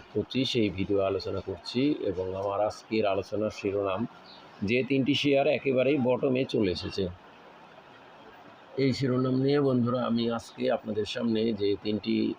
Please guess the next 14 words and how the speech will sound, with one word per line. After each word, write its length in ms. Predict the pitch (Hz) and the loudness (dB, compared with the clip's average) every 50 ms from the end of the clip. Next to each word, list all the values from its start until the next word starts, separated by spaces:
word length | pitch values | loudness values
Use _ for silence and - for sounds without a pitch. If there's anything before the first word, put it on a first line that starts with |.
| - - - | -8 -6 -2
এমন 240 | 110 110 117 120 | 0 0 2 0
তিনটি 280 | 110 - 120 110 - 113 | 0 0 -2 -2 -2 -4
শেয়ার 220 | - - 123 120 | -2 -2 0 0
নিয়ে 160 | 113 113 110 101 | 2 0 0 0
আলোচনা 360 | 104 107 104 104 117 113 110 | 0 -2 -2 -2 -2 -4 -4
করব, 460 | 104 110 113 110 98 95 90 90 - - - - - - - - - - - - - - 104 | -2 -2 -2 -2 -2 -2 -2 -2 -2 -4 -10 -20 -20 -20 -20 -18 -18 -20 -20 -20 -12 -8 -6
যেই 380 | 95 - 113 120 120 120 120 | -2 0 2 2 4 4 2
তিনটি 380 | 113 - 120 117 110 104 123 117 | 0 0 0 0 0 0 0 -2
শেয়ার 380 | - - 135 127 117 117 123 127 120 - - - - - - - - - - - - - - - - - - | 0 2 2 4 4 4 2 0 -2 -6 -12 -16 -18 -20 -20 -20 -20 -18 -14 -14 -14 -12 -10 -10 -8 -4 -2
একেবারেই 540 | 147 135 - - - 143 147 147 151 147 120 95 87 - | -2 -2 -2 -2 0 2 4 4 4 4 2 0 -2 0
বটম 420 | 131 123 127 - - 156 156 160 | 2 2 2 2 0 0 2 2
লেভেলে 460 | 160 143 123 110 95 101 92 95 95 95 - - | 2 4 2 2 2 2 2 0 0 -2 -4 -4
চলে 260 | - 131 117 98 90 | -2 0 0 0 0
এসেছে 360 | 87 - - 85 - - - | -2 -4 -8 -12 -10 -10 -10